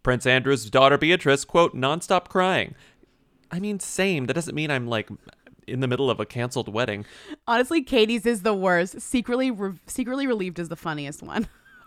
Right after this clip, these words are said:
Speaker 1: Also, that's the biggest lie. We know that of these three, no one's more desperate to get married than Katy Perry. You know, like, don't try to pretend that, like, Katy Perry is the one who doesn't
Speaker 2: So
Speaker 1: care
Speaker 2: the,
Speaker 1: about this marriage.
Speaker 2: the three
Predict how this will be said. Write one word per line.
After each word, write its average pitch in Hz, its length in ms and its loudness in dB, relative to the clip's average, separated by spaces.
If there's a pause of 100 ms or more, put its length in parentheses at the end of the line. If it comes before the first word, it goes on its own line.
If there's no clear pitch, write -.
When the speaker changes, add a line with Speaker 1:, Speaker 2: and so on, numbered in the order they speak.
Speaker 1:
Also, 240 260 2
that's 208 220 -2
the 196 100 2
biggest 170 380 -2
lie. 143 420 -2
We 160 160 0
know 214 140 4
that 220 100 4
of 143 320 2
these 139 340 -4
three, 113 420 -6
no 127 320 4
one's 160 280 -2
more 120 160 -4
desperate 113 380 -4
to 120 80 -8
get 113 120 -4
married 104 360 -6
than 110 100 -12
Katy 95 280 -12
Perry. - 440 -10
You 151 160 -4
know, 170 300 -4
like, 139 360 0 (1160)
don't 160 260 4
try 175 180 -2
to 165 60 -4
pretend 123 440 -4
that, 107 180 -6
like, 107 240 -4 (400)
Katy 117 320 -2
Perry 110 400 -4
is 101 140 -8
the 113 100 -2
one 101 240 -6
who 117 200 -6
doesn't 104 360 -2
Speaker 2:
So - 160 -4
Speaker 1:
care 226 80 -6
Speaker 2:
the, 240 120 0
Speaker 1:
about 233 100 4
this 196 160 -8
marriage. - 240 -8
Speaker 2:
the 247 100 0
three 240 720 -4